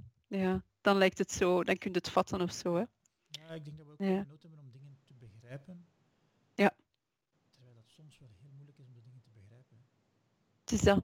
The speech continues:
Speaker 1: het is dat, het is vaak complex, hè.
Speaker 2: Ja.
Speaker 1: En onvoorstel-, onvoorspelbaar.
Speaker 2: Ja, we weten
Speaker 1: Ja.
Speaker 2: het nog niet allemaal ook, hè.
Speaker 1: Ja.
Speaker 2: Hoe dat, dat lichaam voor ons in elkaar zit. Ja, er is zoveel onbekende nog, dat, eh,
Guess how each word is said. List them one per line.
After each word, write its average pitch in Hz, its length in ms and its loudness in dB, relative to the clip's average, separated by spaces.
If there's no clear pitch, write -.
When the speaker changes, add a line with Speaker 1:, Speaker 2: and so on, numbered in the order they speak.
Speaker 1:
het - 100 -14
is 202 80 -4
dat, 196 200 -2
het 208 80 -6
is - 80 -4
vaak 196 160 -2
complex, - 460 -8
hè. 202 80 -2
Speaker 2:
Ja. 156 80 -20
Speaker 1:
En 202 140 -2
onvoorstel-, 190 540 0
onvoorspelbaar. 196 920 0
Speaker 2:
Ja, - 200 -20
we - 60 -20
weten 214 160 -6
Speaker 1:
Ja. 196 160 2
Speaker 2:
het 202 100 -4
nog 151 140 -20
niet 160 100 -20
allemaal 131 320 -20
ook, 147 120 -20
hè. - 1120 -10
Speaker 1:
Ja. 208 100 4
Speaker 2:
Hoe 160 140 -20
dat, - 140 -20
dat 131 120 -20
lichaam 147 300 -20
voor 139 100 -20
ons 143 160 -20
in 139 80 -20
elkaar 139 320 -20
zit. 147 180 -20
Ja, 117 160 -20
er 123 120 -20
is - 180 -20
zoveel 143 400 -10
onbekende 151 480 -8
nog, 165 200 -16
dat, 131 120 -20
eh, 135 60 -20